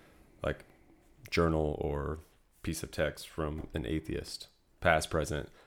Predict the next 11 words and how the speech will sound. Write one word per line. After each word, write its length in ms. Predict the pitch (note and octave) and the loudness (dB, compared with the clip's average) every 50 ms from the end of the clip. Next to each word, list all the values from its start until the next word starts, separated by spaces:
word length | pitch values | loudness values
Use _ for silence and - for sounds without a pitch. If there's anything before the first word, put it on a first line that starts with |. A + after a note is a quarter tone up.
| _ _ - | _ _ 0
and 120 | F2+ - | 6 8
sometimes 360 | A2+ B2+ - D3+ A2+ F#2+ E2 F#2 | 10 10 12 12 10 10 8 6
it's 140 | E2+ - | 4 6
like, 400 | - F2 D#2+ D#2+ D#2+ - - - - _ - _ _ _ - _ _ _ _ _ | 6 6 6 6 4 2 -2 -12 -20 _ -20 _ _ _ -20 _ _ _ _ _
uh, 540 | F#2+ D#2+ D2+ C#2+ - - - - - - - - - - - _ _ - | 0 0 0 0 -2 -4 -4 -6 -6 -6 -6 -8 -10 -16 -20 _ _ -4
i-, 20 | |
it's 380 | F2 C2 - E2 E2 - - - - - | -2 0 0 0 0 0 -2 -8 0 2
atheistic, 880 | F2+ F#2 F#2 - - F#2+ F2+ F2+ F2 F2 - - F2+ E2+ - - - - - - _ _ _ - - | 2 2 2 2 2 4 4 6 4 4 4 4 4 4 4 2 -6 -16 -20 -20 _ _ _ -6 -2
you 100 | F2+ E2+ | 0 2
know, 140 | E2 D#2 D#2 | 2 2 2
like, 340 | D#2 D2 C#2+ D2 - - | 2 2 0 -2 -6 -12